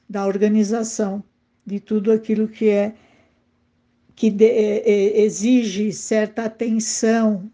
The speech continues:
e certa concentração, sem desviar o pensamento. Então, todos têm qualidades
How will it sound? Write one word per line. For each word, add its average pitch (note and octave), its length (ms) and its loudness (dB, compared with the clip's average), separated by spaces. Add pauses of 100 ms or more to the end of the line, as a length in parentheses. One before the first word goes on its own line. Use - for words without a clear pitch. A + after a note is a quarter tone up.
(120)
e - 60 -18
certa A3 420 -4
concentração, A3 1200 -2 (720)
sem A3 320 2
desviar G#3 540 0
o G#3+ 40 -8
pensamento. G#3 720 -4
Então, C4 400 -4 (360)
todos B3+ 480 4
têm A3 260 -4
qualidades F#3+ 1080 -8